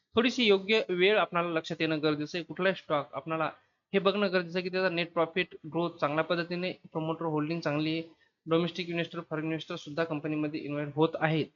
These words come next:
आणि मग अशा कंपनीमध्ये आपल्याला त्या बिझनेसचा विचार करून अशा कंपनीमध्ये आपल्याला भविष्यामध्ये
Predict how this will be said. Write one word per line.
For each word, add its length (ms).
आणि 100
मग 140
अशा 200
कंपनीमध्ये 580
आपल्याला 340
त्या 140
बिझनेसचा 420
विचार 240
करून 300
अशा 200
कंपनीमध्ये 540
आपल्याला 260
भविष्यामध्ये 580